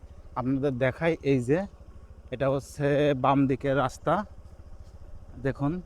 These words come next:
আর চারপাশে এইরকম করে সুন্দর করে ইটের সোলিং করা আছে। এবং মোটামুটি আপনার যেহেতু আমি বলেছি যে এক হাজার একত্রিশ মিটার হচ্ছে সে দৈর্ঘ্য, তার মানে দুই কিলো, আহ, আসা যাওয়া প্রায়, আহ, আর চওড়া দিয়ে মোট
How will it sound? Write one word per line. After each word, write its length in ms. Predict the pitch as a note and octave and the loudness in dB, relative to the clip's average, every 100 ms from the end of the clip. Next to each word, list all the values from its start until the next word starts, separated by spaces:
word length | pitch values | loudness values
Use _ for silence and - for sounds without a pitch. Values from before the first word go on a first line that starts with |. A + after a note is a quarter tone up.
| - | -2
আর 60 | F#3+ | 0
চারপাশে 640 | - F3 E3+ D#3 F#3+ G3+ - - - - - | 6 6 6 4 4 4 2 -8 -14 -14 4
এইরকম 600 | E3 F3+ F#3+ G3+ G#3 G3+ | 8 8 10 8 8 8
করে 260 | F#3 G3 G3 | 8 8 6
সুন্দর 400 | E3+ F3 F3+ F3+ | 4 4 6 6
করে 260 | G3 F#3+ | 8 8
ইটের 200 | E3+ F3 | 8 4
সোলিং 340 | - E3 E3+ F3 | 4 4 4 6
করা 240 | F#3 F3 | 8 8
আছে। 300 | D3+ E3 G#3+ - - - - | 6 4 0 -2 -10 -12 0
এবং 320 | D#3 E3+ F3 | 4 6 6
মোটামুটি 600 | F3+ G3 G3+ G3 F#3 G3 | 6 8 8 8 6 8
আপনার 460 | F#3+ E3 F#3+ F#3+ F3+ | 10 8 8 8 8
যেহেতু 240 | F3+ F3+ | 8 8
আমি 100 | F#3+ | 6
বলেছি 400 | F#3 F3 F3+ G3 | 4 4 4 4
যে 80 | F3+ | 6
এক 220 | E3+ E3+ | 8 8
হাজার 340 | - F3 F3+ F3+ | 6 8 8 6
একত্রিশ 460 | F3 F3 F#3 - | 4 2 0 2
মিটার 280 | F3 E3 F3 | 2 4 6
হচ্ছে 300 | E3 F#3 F#3 | 4 4 2
সে 340 | - F3 F#3 | 2 4 4
দৈর্ঘ্য, 420 | E3+ E3+ C#3+ C3+ E3 - - - | 8 6 6 4 0 -8 -18 0
তার 140 | E3+ F#3+ | 4 8
মানে 300 | G3 F#3+ F#3 | 8 8 6
দুই 240 | F3 F#3 | 8 6
কিলো, 400 | E3+ F#3 G#3+ F3+ | 6 6 8 8
আহ, 880 | B2 - - - - D#3+ D3+ D3 D#3+ | 4 -4 -20 -18 0 4 4 2 0
আসা 200 | E3+ F3+ | 2 6
যাওয়া 200 | F#3+ D#3+ | 10 10
প্রায়, 260 | F#3+ G3+ F#3+ | 8 6 4
আহ, 40 | F#3+ | 4
আর 300 | F3+ E3+ E3+ | 6 8 6
চওড়া 300 | F#3+ F#3 G3 | 8 8 8
দিয়ে 120 | F3+ | 8
মোট 140 | F3+ | 4